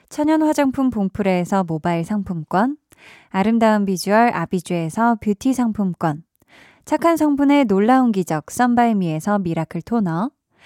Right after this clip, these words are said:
백육십 년 전통의 마루코메에서 미소 된장과 누룩 소금 세트, 화장실 필수품 천연 토일렛 퍼퓸 푸풀이, 핫팩 전문 기업 티피지에서 온종일 화롯불 세트,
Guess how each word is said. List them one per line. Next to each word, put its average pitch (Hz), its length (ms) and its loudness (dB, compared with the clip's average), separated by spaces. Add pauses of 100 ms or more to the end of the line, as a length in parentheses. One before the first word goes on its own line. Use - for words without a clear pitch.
(340)
백육십 247 400 0
년 254 180 4
전통의 202 480 0
마루코메에서 185 1040 -2
미소 190 340 -2
된장과 170 880 -4
누룩 196 220 -2
소금 285 240 -4
세트, 165 440 -6 (760)
화장실 285 460 0
필수품 269 760 -2
천연 294 380 -2
토일렛 294 480 -4
퍼퓸 254 420 -2
푸풀이, 202 640 -4 (640)
핫팩 311 420 -4
전문 240 360 2
기업 202 300 0
티피지에서 185 840 -4 (100)
온종일 175 480 -4
화롯불 254 320 -2
세트, - 480 -8